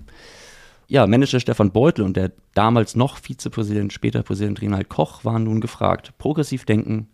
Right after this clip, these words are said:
neue Märkte erschließen. Der Sankt Pauli und die neuen Märkte, das wäre doch was. Im Mai zweitausend wird das Internetunternehmen World of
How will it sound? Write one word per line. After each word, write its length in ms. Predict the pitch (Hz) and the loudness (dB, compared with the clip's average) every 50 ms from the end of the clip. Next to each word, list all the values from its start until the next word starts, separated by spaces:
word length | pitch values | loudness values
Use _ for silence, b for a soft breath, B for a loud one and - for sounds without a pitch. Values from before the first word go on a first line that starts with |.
| _ | _
neue 220 | - 101 104 104 95 | -2 0 0 2 2
Märkte 300 | 95 95 95 - - 92 | 2 0 -2 -2 -4 -6
erschließen. 460 | 90 - - 90 87 90 90 92 - _ _ _ _ - | -6 -6 -10 -10 -8 -6 -8 -8 -8 _ _ _ _ -8
Der 100 | 92 90 | -8 -6
Sankt 200 | 92 92 92 - | -4 -4 -6 -6
Pauli 380 | - - 117 120 117 113 - | -2 0 0 0 0 -2 -4
und 160 | - 92 90 101 | -6 -8 -6 -6
die 80 | 95 | -6
neuen 280 | 92 98 113 127 131 117 | -4 -2 -2 -2 -2 -2
Märkte, 340 | 107 107 110 113 - - 95 | -4 -4 -4 -6 -8 -10 -10
das 200 | 101 98 95 95 | -8 -8 -8 -6
wäre 260 | - 135 143 127 110 92 | -4 -4 -4 -4 -4 -6
doch 180 | 92 98 95 | -6 -6 -6
was. 300 | 82 - - - - - _ _ _ b b b b b b b b b b _ _ _ _ _ _ _ 156 151 - _ _ _ _ _ - _ _ - - B B B B B B B B B B B B B B B B B | -8 -10 -10 -12 -14 -20 _ _ _ b b b b b b b b b b _ _ _ _ _ _ _ -20 -20 -20 _ _ _ _ _ -20 _ _ -20 -20 B B B B B B B B B B B B B B B B B
Im 100 | - 127 | 0 2
Mai 200 | 131 143 160 202 | 4 4 4 2
zweitausend 600 | 196 - - 151 147 - 131 127 127 117 107 107 | 0 0 0 0 0 4 4 4 4 4 2 -2
wird 80 | 113 - | -4 -4
das 140 | 117 - - | -4 -4 -2
Internetunternehmen 880 | - 170 175 160 - - - 117 120 120 117 117 117 113 110 104 104 | -4 -2 0 0 -2 -2 -4 -4 -2 -2 0 0 0 0 -2 -4 -4
World 300 | 104 98 107 127 127 131 | 0 2 4 4 2 0
of 140 | - - - | -4 -8 -8